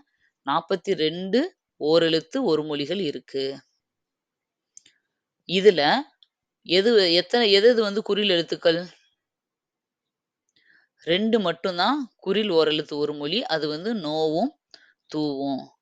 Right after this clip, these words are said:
மிச்சம் இருக்கிற நாற்பதுமே நெடில் எழுத்துக்களா தான் இருக்கும். அது உயிர் எழுத்தா இருக்கலாம், மெய் எழுத்தா இருக்கலாம், மெய் வராது,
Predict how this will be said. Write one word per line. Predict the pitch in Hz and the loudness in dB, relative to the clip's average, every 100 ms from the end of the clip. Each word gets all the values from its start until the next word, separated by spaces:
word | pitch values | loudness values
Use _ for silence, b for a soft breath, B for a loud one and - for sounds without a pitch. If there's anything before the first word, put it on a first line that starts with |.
| _ _ _ _ | _ _ _ _
மிச்சம் | 160 160 - 240 | -14 -8 4 6
இருக்கிற | 175 156 - 165 196 | 6 2 0 2 2
நாற்பதுமே | 147 147 170 208 202 165 151 160 262 254 - | -2 0 0 0 -2 -2 0 0 0 -2 -12
நெடில் | 147 160 175 233 220 | -4 -2 0 2 4
எழுத்துக்களா | 170 165 160 156 147 143 | 4 0 -4 0 0 0
தான் | 175 | -2
இருக்கும். | 170 139 139 135 - _ _ _ - _ - | -2 -6 -8 -12 -14 _ _ _ -20 _ -8
அது | 151 | -6
உயிர் | 156 165 170 | -2 0 2
எழுத்தா | 160 156 | 2 2
இருக்கலாம், | 151 165 220 | 2 0 -2
மெய் | 160 160 | -2 0
எழுத்தா | 170 - 151 | 0 2 0
இருக்கலாம், | 147 - 160 226 - _ | 0 -4 -2 -2 -4 _
மெய் | 143 160 170 | -14 -6 0
வராது, | 156 143 135 | 2 2 0